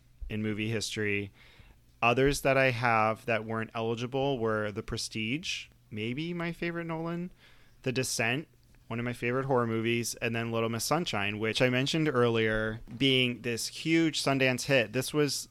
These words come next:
the most expensive purchase from Sundance to this point in history, and I have fond memories of Toni Collette running with this yellow Volkswagen and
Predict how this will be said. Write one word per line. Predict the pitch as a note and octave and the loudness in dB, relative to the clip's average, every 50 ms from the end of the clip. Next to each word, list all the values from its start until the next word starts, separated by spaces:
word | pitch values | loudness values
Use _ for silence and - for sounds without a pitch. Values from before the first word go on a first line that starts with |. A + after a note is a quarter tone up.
| - - - | -18 -20 -14
the | A2+ G#2 C3 B2+ | -6 -4 -2 0
most | B2 A#2+ A#2+ B2+ C3 D3 D#3 - - | 0 0 2 2 2 2 0 -2 -2
expensive | - B2+ - - - B2+ B2 B2+ - - B2 A#2 A#2 A2+ A2 G#2 - | -4 -4 -4 -2 -2 -2 -2 -2 -2 0 2 2 2 2 0 -2 -4
purchase | - - E3 F3+ - - B2+ A#2 A2 G#2+ - | 0 2 2 2 2 2 2 2 2 0 -2
from | - A#2+ A2+ | -4 -4 -4
Sundance | - - C#3+ D#3+ E3 B2+ G#2+ G2+ G2+ F#2+ G2 - - - - - - - - | -2 -2 0 0 2 2 0 0 -2 -6 -8 -10 -10 -10 -12 -16 -16 -10 -6
to | - - D3+ D3 | -2 0 0 2
this | C#3+ D3 C#3 C#3 | 2 2 0 0
point | - - C3+ B2+ B2 | 0 -2 0 0 0
in | B2 A#2 | -2 -2
history, | A#2 A2+ G#2+ - - G#2+ G2+ G2 F#2+ G2 G2 | -2 -4 -4 -4 -4 -4 -4 -4 -4 -4 -4
and | A2 G#2 G#2+ G#2 G#2+ G#2 G#2 G#2 G2 - - - - _ - | -2 -2 -2 -2 -2 -4 -6 -8 -10 -12 -14 -16 -12 _ -2
I | A#2+ A#2+ B2 A#2+ A#2+ A#2 A2+ A2+ G#2+ - - _ _ - | 0 2 4 4 2 2 0 -2 -4 -8 -14 _ _ -16
have | A#2 A#2 B2 A2+ - | -10 -6 -6 -6 -6
fond | - - B2 A#2 A#2+ A#2 | -4 -2 0 0 0 0
memories | A#2 A2 G#2+ G#2+ G#2+ G#2 G#2 G2+ G2+ G2 - | 0 -2 -2 -4 -4 -4 -4 -4 -4 -6 -6
of | - A2+ G#2+ G#2 G2+ F#2+ F#2+ - - - - - - - - - - | -6 -4 -4 -4 -6 -8 -12 -16 -20 -20 -20 -20 -20 -20 -20 -20 -10
Toni | - - D#3 D3+ D3 C#3 | -4 -2 0 0 0 -2
Collette | - C#3 B2+ B2 A#2+ A#2+ A#2 A2+ | -2 0 2 4 4 2 2 -2
running | G#2 A2+ A#2+ A#2+ A#2+ A#2+ A#2+ A#2 A#2 A#2 A#2 A#2 A2+ - | -2 0 0 0 2 2 0 0 0 -2 -4 -6 -8 -6
with | A#2 A2+ A2+ G#2+ - | -4 -4 -4 -4 -2
this | - A2 G#2+ G2+ - - - | -2 -2 -2 -2 -4 -8 -8
yellow | A2 G#2 A2 A#2+ C3 C3+ C3+ B2 | -4 -2 0 0 2 2 0 0
Volkswagen | A2+ A2 A2 - - - A2 G2+ G#2+ G#2 G2+ G#2 G#2 G#2 G#2 - | 0 -2 -2 -4 -2 0 2 2 2 0 -2 -4 -4 -4 -4 -6
and | G#2+ G#2 G2 G2 G2+ G2 - | -6 -4 -4 -4 -6 -8 -10